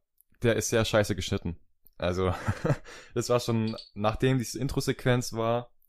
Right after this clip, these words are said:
äh, diese, wo die Ka-, wo so auch andere Catwoman und Katzen gezeigt wurden, die ich gar nicht mal so schlecht fand. Äh, die, nach dieser Sequenz hat man schon gesehen, wie dieser Film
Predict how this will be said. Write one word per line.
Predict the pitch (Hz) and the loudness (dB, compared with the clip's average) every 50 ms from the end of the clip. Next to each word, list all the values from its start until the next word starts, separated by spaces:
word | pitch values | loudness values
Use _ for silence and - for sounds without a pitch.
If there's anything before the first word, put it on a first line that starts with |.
| _ _ _ _ - | _ _ _ _ -6
äh, | - 92 98 101 101 95 85 | -4 -2 0 2 0 0 -2
diese, | 87 95 92 85 90 92 92 90 90 92 87 85 - _ _ _ _ _ - | -4 -6 -6 -2 -2 -2 0 0 0 -2 -2 -4 -10 _ _ _ _ _ -6
wo | |
die | 101 98 | -6 -4
Ka-, | - - 110 101 104 - | -4 -2 -2 -2 -2 -2
wo | 92 95 | -6 -8
so | - 101 95 - _ _ _ _ _ _ _ _ _ - - 82 78 - | -6 -6 -8 -8 _ _ _ _ _ _ _ _ _ -16 -14 -12 -10 -2
auch | - 95 98 - | 0 0 0 0
andere | - 101 113 113 110 107 | 0 0 0 2 0 0
Catwoman | - - 110 110 107 113 110 107 107 104 | 0 2 0 2 2 2 2 2 2 2
und | 104 87 87 - - | 0 -2 -4 -6 -4
Katzen | - 107 107 - - 110 | -4 -4 -4 -4 -6 -8
gezeigt | 98 - - 110 107 107 - | -8 -6 -4 -4 -4 -4 -4
wurden, | 110 107 107 107 107 107 107 - - _ _ _ | -6 -4 -4 -2 -4 -6 -8 -10 -16 _ _ _
die | - 113 | -6 -6
ich | - - | -4 0
gar | - 117 | 0 2
nicht | 117 117 | 2 2
mal | 113 104 101 | 2 2 2
so | 92 113 143 | 2 0 0
schlecht | - 180 175 - | 0 -4 -8 -6
fand. | - 165 170 170 185 208 - _ _ _ _ _ _ _ _ _ _ _ _ _ _ _ _ | -6 -6 -4 -4 -8 -10 -12 _ _ _ _ _ _ _ _ _ _ _ _ _ _ _ _
Äh, | - 104 104 107 104 107 98 - - | -4 -2 0 0 0 -2 -4 -6 -6
die, | 107 107 104 101 104 104 104 104 104 104 104 - - _ _ _ _ _ _ _ _ _ | -4 -4 -2 -4 -4 -4 -4 -6 -6 -6 -8 -10 -14 _ _ _ _ _ _ _ _ _
nach | - 127 123 | -2 0 2
dieser | 160 139 135 | 2 0 0
Sequenz | 127 - 127 - - 127 127 131 127 - - - - _ _ _ _ | -2 -4 -6 -2 0 2 2 2 0 -4 -10 -14 -18 _ _ _ _
hat | - 107 127 131 - | -8 -4 -4 -2 0
man | 131 123 117 | 0 -2 0
schon | - 135 123 123 120 | 0 0 0 0 0
gesehen, | 117 98 120 120 120 117 104 | 0 2 2 2 2 2 0
wie | 113 120 | 0 -2
dieser | 113 - - 117 113 110 104 98 - - - - - - | -2 0 2 2 4 4 2 2 0 -6 -16 -20 -20 -18
Film | - - 123 120 117 113 113 110 107 104 | -2 2 4 4 4 2 0 -2 -6 -8